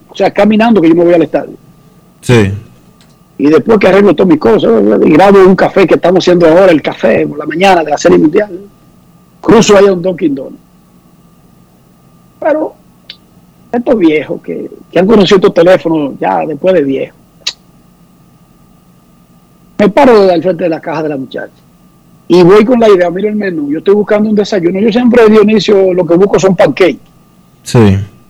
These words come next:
Speaker 1: En esa, en esas tiendas de comida rápida, yo no voy a ir a meterme lo que ella, el, lo, la, la comida que ellos hacen, o sea, los McDonald's, los Burger King, bla, bla, no importa el nombre,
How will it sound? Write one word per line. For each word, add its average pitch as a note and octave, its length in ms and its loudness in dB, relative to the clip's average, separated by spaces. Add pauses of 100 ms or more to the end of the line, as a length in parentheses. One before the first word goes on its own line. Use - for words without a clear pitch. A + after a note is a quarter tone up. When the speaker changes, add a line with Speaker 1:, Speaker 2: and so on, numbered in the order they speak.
(100)
Speaker 1:
En C3 140 -2
esa, F3 220 2
en F3 100 4
esas F#3 200 0
tiendas G3 280 4
de E3 60 2
comida F3 260 0
rápida, D3+ 360 -2
yo D#3 100 -4
no F3 80 -2
voy F#3 140 4
a F#3+ 40 4
ir F3+ 120 -2
a F3+ 40 2
meterme E3+ 680 -2 (460)
lo F3 160 2
que A3 100 2
ella, B3+ 180 2 (320)
el, G#3 280 -2
lo, A3+ 260 -2
la, A3 220 0
la A3 140 -2
comida C4+ 320 2
que C#4 100 -2
ellos B3 200 2
hacen, D#3 320 -4
o C#3+ 120 -12
sea, F#3+ 140 -10
los E3 120 -8
McDonald's, E3 560 0
los D3 80 -4
Burger C#3+ 280 -8
King, F#3+ 360 2
bla, D#3 120 0
bla, D#3+ 220 0
no G#3 120 0
importa G#3+ 320 2
el E3+ 100 2
nombre, D3 320 0